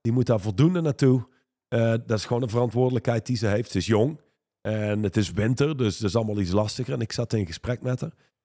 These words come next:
En zei ze, toen, toen hadden we daar een gesprek over dat, eh, de, de pony wordt eigenlijk iets te dik, dus er moet, je moet meer naar de pony toe en wat maatregelen. Zei ze, "Weet je wat het is, pap?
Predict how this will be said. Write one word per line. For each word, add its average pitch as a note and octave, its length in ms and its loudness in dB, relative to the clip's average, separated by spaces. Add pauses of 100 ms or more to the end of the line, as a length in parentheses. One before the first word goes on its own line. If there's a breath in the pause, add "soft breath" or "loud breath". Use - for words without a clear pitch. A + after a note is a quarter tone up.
(340)
En A2+ 140 0
zei A2 280 -4
ze, G2+ 280 -6
toen, A2 320 -2
toen G#2 280 0
hadden G2+ 240 0
we G#2 60 0
daar G2+ 120 2
een F#2+ 60 0
gesprek G2 400 -2
over G2+ 300 0
dat, F#2 260 -2
eh, F2 300 2 (580)
de, F#2 140 0 (180)
de - 120 2 (100)
pony G#2 420 2
wordt F#2+ 200 0
eigenlijk G2 300 -2
iets - 220 -4
te G2 180 -2
dik, G2+ 320 2
dus - 340 -2
er G#2+ 100 2
moet, C3 140 -2
je D3+ 120 0
moet G#2+ 160 0
meer G#2+ 160 4
naar G#2 120 2
de F#2+ 60 -4
pony G#2 280 2
toe G#2 320 2
en E2+ 180 -4 (360)
wat F2+ 140 0
maatregelen. A2+ 680 2 (400 soft breath)
Zei F2+ 160 -4
ze, - 140 -10 (120)
"Weet G#2+ 160 0
je G2 60 0
wat F2+ 80 0
het D#2+ 120 -6
is, G2 140 -2
pap? - 340 -10